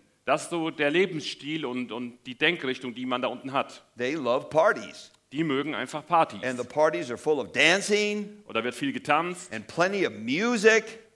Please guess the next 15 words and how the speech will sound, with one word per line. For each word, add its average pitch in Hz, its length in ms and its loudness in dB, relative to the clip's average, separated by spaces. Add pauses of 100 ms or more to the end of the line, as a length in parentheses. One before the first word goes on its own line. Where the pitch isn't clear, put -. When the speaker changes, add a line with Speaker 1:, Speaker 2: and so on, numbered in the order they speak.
Speaker 1:
und 113 180 -4
viel 135 180 -4
Mu-, 170 280 0
Musik 127 340 -4
gemacht. 170 420 0
Speaker 2:
and, 123 280 -2
of 120 100 -10
course, 156 300 2
drugs 196 680 12 (400)
Speaker 1:
Auch 127 200 0
Drogen 175 360 4
werden 160 220 2
angeboten 147 760 -2
Speaker 2:
and 117 180 -6
sex. - 560 -4